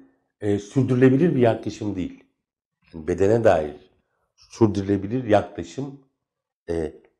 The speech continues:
bu değil. Onu söylemiş olayım. Kitabın en ilginç bölümlerinden biri de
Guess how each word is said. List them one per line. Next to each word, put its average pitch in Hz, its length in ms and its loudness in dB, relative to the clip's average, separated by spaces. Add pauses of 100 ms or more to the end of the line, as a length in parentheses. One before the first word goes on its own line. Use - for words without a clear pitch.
bu 127 200 6
değil. 85 260 -4
Onu 104 200 -8
söylemiş 87 480 -2
olayım. 78 260 -10
Kitabın 131 280 -2
en 131 160 0
ilginç 107 440 -2
bölümlerinden 87 680 -4
biri 135 220 2
de - 260 -4